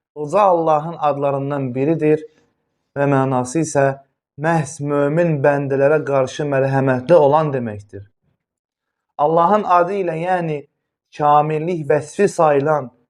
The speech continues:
ilahlıq vəsfləri ilə vəsflənmiş və ibadət olunmağa layiq yeganə məbud olan Allahın adı ilə başlayıram. Həmd olsun alimlərin Rəbbi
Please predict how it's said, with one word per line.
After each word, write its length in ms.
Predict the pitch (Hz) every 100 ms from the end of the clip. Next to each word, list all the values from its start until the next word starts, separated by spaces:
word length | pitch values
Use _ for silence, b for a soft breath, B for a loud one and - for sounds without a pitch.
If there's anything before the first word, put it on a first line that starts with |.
| _ 131
ilahlıq 640 | 135 131 127 131 170 147
vəsfləri 600 | 139 135 - 131 135 147 165
ilə 200 | 135 117 - b -
vəsflənmiş 1000 | 131 123 - 120 113 113 117 143 160 - b b b b
və 180 | 123 127
ibadət 560 | 131 135 135 131 165 -
olunmağa 640 | 143 139 139 135 135 156
layiq 500 | 147 143 143 165 165 - _ _ -
yeganə 580 | 131 127 139 139 143 160
məbud 480 | 147 143 139 175 156
olan 280 | 143 131 127
Allahın 560 | 135 131 135 139 165
adı 260 | 139 131 143
ilə 240 | 156 156
başlayıram. 600 | 123 113 - 104 98 92 - _
Həmd 300 | 180 214 190
olsun 300 | 180 175 180
alimlərin 600 | 156 151 151 147 147 156
Rəbbi 400 | 147 131 131